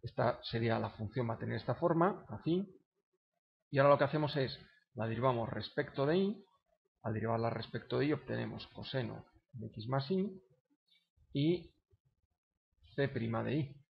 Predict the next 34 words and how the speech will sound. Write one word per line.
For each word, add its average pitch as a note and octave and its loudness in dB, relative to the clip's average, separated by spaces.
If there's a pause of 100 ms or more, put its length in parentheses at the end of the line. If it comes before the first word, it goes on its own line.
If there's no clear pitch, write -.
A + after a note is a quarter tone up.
(440)
la G#2 -8
derivada A#2 0
de B2 0 (100)
c B2+ 0
respecto - -6
de G2 -6
y. - -10 (760)
Bien, A2 0 (180)
la A#2+ 2
phi E3 0
prima, F#3+ 4
¿a A#2 -2
qué A#2+ -4
tiene A#2+ 0
que A2 -4
ser B2 -2
igual? D3+ 4
Recordemos, A#2+ -2
la G#2 -12
phi B2+ -6
prima C#3 0
es - -8
n. A#2 -2 (760)
Tenemos A2+ -6
aquí, A#2 -6
n B2 -2
es A2 -4
la G#2+ -4
derivada A2+ -2
de B2 0
phi D#3 -4 (680)
respecto - -8
de C3+ 0
y. - -6